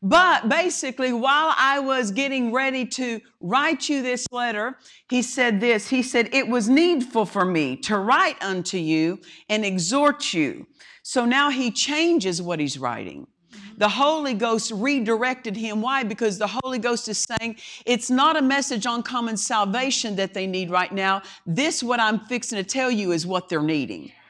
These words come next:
And so he changed what he wrote to them, and he said, "It was needful for me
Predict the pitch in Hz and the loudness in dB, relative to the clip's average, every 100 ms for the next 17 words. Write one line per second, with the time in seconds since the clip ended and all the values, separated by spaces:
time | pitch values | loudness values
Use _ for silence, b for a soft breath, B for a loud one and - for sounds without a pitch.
0 | B B B B 233 226 - 262 262 240 | B B B B 0 0 2 4 4 2
1 | 262 226 - 294 302 269 240 240 226 220 | 0 0 0 2 2 2 2 0 0 -2
2 | 214 254 254 226 202 208 208 214 233 - | 0 -2 -2 -6 -4 -4 -4 -2 -4 0
3 | 220 220 202 185 233 302 349 - 208 175 | 2 2 0 0 2 2 0 -2 -6 -4
4 | 180 175 175 - | -4 0 -2 -2